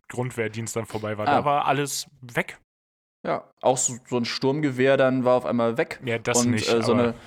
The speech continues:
Speaker 2: so eine große Kiste mit Munition. So
Speaker 1: Hm?
Speaker 2: einer, Jürgi?
Speaker 1: Nee, nee, das, also die Uniformteile waren halt alle, alle weg. Unter anderem das, das Barett.
Speaker 2: Hm.
Speaker 1: Das wär,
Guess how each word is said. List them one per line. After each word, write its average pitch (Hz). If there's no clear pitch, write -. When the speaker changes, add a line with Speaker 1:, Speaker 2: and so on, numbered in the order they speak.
Speaker 2:
so -
eine 127
große 135
Kiste 139
mit 135
Munition. 160
So 165
Speaker 1:
Hm? 131
Speaker 2:
einer, 160
Jürgi? 139
Speaker 1:
Nee, 127
nee, 113
das, 117
also 131
die 135
Uniformteile 120
waren 113
halt 107
alle, 110
alle 110
weg. -
Unter 120
anderem 113
das, 110
das 110
Barett. 113
Speaker 2:
Hm. 110
Speaker 1:
Das -
wär, 156